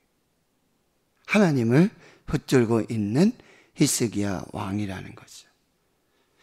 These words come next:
그리고 이 절에 보면은 바로 엘리야김, 셈나, 그리고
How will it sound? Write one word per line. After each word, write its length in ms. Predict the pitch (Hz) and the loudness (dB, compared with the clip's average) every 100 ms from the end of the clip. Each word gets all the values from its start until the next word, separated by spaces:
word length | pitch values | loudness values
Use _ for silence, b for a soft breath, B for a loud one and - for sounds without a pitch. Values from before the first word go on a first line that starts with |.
| b | b
그리고 260 | b 180 165 | b 4 4
이 160 | 156 151 | 2 4
절에 260 | 175 165 | 4 4
보면은 580 | 143 135 123 131 196 247 b b | 4 2 2 4 4 2 b b
바로 260 | 127 127 - | 0 0 0
엘리야김, 760 | 123 120 123 117 110 143 202 269 b b b | 0 4 4 2 4 6 6 4 b b b
셈나, 840 | - 127 120 117 123 151 220 330 b b b | -4 2 6 6 6 6 4 0 b b b
그리고 720 | 127 117 104 113 143 240 - | 0 2 2 4 4 4 0